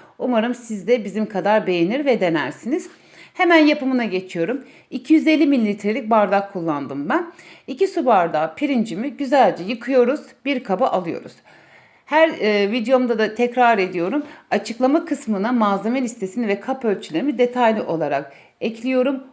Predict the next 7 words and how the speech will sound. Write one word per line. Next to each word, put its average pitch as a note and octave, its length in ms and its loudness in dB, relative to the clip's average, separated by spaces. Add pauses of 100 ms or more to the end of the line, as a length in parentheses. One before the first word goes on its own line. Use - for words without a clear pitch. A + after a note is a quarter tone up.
Oradan G#3+ 400 4
rahatlıkla F#3+ 560 -4
takip A3+ 380 0
edebilirsiniz. F#3+ 800 -2 (520)
Şimdi F#4 240 0
ne F#4+ 40 4
yapacağız? D4+ 460 2